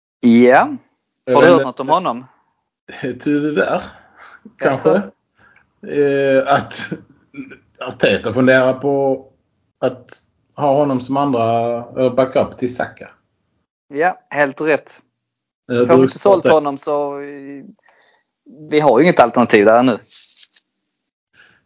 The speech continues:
Speaker 2: Nej. Nej, vi har ju inte det.
Speaker 1: Så här, om du tittar på honom.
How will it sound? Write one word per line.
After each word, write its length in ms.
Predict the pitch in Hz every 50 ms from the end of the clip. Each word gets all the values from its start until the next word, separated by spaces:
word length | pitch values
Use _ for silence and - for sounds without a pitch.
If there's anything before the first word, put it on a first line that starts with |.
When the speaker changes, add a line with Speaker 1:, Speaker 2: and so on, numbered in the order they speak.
| _ _ - - - - - - - - - - - -
Speaker 2:
Nej. 420 | - 123 127 123 107 107 127 123 - - - - _ _ _ _ _ _ _ _ _ _ _ _ _ _ _ _ _ _ _ _ _
Nej, 220 | - 110 110 117 117
vi 60 | 113 110
har 240 | 104 - - 104 101
ju 60 | 110
inte 180 | 113 110 - 113
det. 240 | 107 90 - - - _ _ _ _ _
Speaker 1:
Så 260 | - - - - 170 160
här, 400 | 165 196 170 131 123 123 127 151
om 120 | 156 151
du 80 | 151 151
tittar 360 | - - 185 185 - 139 113
på 120 | - 120
honom. 400 | 131 151 143 117 101 113 139 -